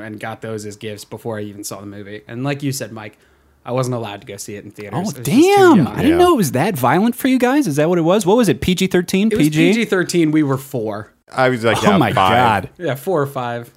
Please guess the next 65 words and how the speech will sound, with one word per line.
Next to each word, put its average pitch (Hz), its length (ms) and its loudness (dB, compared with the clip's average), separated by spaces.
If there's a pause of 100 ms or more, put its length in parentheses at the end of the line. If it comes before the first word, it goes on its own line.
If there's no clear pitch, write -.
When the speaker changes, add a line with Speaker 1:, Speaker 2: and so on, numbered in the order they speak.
Speaker 1:
right 170 120 -10
around 143 100 -4
Speaker 3:
Yeah, 127 60 0
I 107 40 0
was 113 80 -2
Speaker 1:
there, 110 80 -12
Speaker 3:
born 131 140 0
Speaker 1:
right? 101 40 -2
Speaker 3:
in 107 80 0
eighty-eight, 90 460 -4
so 85 400 -8
I 104 100 -4
know 98 120 -2
Speaker 1:
Yeah. - 20 -2
Speaker 3:
you 98 80 -4
guys 101 180 0
know 98 140 -2
my 92 100 -2
age. 87 540 -6
Um, 85 320 -4
Speaker 1:
Uh, - 60 -14 (400)
don't 143 180 -2
look 143 160 -2
it 135 60 -4
up. 131 160 -8 (100)
Speaker 3:
don't 135 160 2
look 139 100 2
it 139 60 0
up. 127 240 2
Uh, 135 240 2
so 139 120 -6
yeah, 127 240 4
I 123 40 2
was, 123 120 0
like, 120 160 -2
definitely, 110 460 -2 (180)
uh, 98 240 0
underage 104 380 0
for 92 220 -6
what 90 180 -2
was 85 220 -6
recommended 92 520 -6
by 82 140 -8
the 82 80 -10
government. 92 480 -4 (160)
Speaker 1:
Yeah. 95 300 -4
Speaker 3:
Um, 90 220 -4 (580)
so 117 480 0
I 127 80 -2
didn't 143 140 0
get 147 80 -6
to - 60 -14
see 135 100 -2
it. 123 40 2
I 107 60 0
did 120 240 -4
see 135 80 -6
it 113 80 -2
at 101 40 -4
a 95 40 -4
sleepover, 92 600 -4
and 92 320 -6 (300)
I 113 160 -2
was 175 180 -4
terrified. 90 600 -4